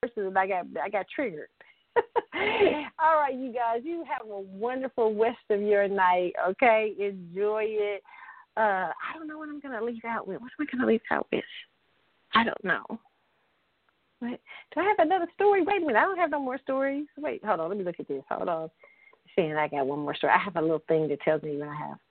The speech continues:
Hold on. Y'all, this show is so messy. I was supposed to talk to y'all about Nicki Minaj. Uh, about, what's her name, and Nicki Minaj. Oh, God, we're gonna save that for Saturday. I'm gonna, <laughs>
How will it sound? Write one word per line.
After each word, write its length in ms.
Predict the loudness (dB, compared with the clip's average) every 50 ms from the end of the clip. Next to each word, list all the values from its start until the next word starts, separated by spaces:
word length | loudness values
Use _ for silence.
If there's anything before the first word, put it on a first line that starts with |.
| -20 -20 -20 _ _ _ _ _ _ _ _ _ _ _ _ _ -10 -4
Hold 140 | -4 -2 -2
on. 340 | -2 -2 -4 -4 -6 -6 -8 -10 -14 _ _ -20 -20 _ _ _ _ _ _ _ -20 -20 _ _ _ _ _ _ _ -20 _ _ 4
Y'all, 140 | 4 6 6
this 120 | 4 2 0 0
show 160 | -2 0 -2
is 60 | -4 -2
so 160 | -2 -2 -2
messy. 460 | -4 -6 -8 -8 -8 -8 -8 -8 -6 -2 2
I 160 | 2 4 4
was 100 | 4 2 2
supposed 240 | 0 0 0 0 -2
to 20 |
talk 180 | -4 -4 -4 -2
to 60 | -2
y'all 160 | 0 0 0
about 240 | 0 -2 -4 -6 -6
Nicki 260 | -8 -10 -10 -10 -12
Minaj. 760 | -12 -10 -10 -8 -6 -6 -4 -4 -4 -4 -4 -4 -6 -6 -8 -10 -16 -20 -20 _ _ _ _ _ _ _ _ _ _ _ _ _ _ _ _ _ _ _ _ _ _ _ _ _ _ _ _ _ _ _ _ _ _ _ _ _ _ _ _ _ _ _
Uh, 200 | -2 0 0 0 0 -2
about, 380 | -2 0 2 2 2 2 0 -4 -10 -16 -20 -20 -20 -20 -20 -14 -10
what's 200 | -6 -6 -6 -6 -6
her 140 | -8 -8 -8 -8
name, 140 | -10 -10 -8
and 100 | -6 -6
Nicki 220 | -6 -6 -6 -6
Minaj. 480 | -6 -6 -6 -8 -8 -10 -10 -10 -12 -14 -12 _ 2
Oh, 180 | 4 4 4 4 4
God, 180 | 2 2 2 4
we're 60 | 4
gonna 220 | 4 4 2 2 0 2
save 180 | 4 4 6 6
that 160 | 4 2 2 0
for 120 | -6 -4 0
Saturday. 400 | 0 2 2 2 0 0 0 2 2
I'm 100 | 2 2
gonna, 160 | 0 -2 -4 -8 -12 -16
<laughs> 180 | -8 _ 0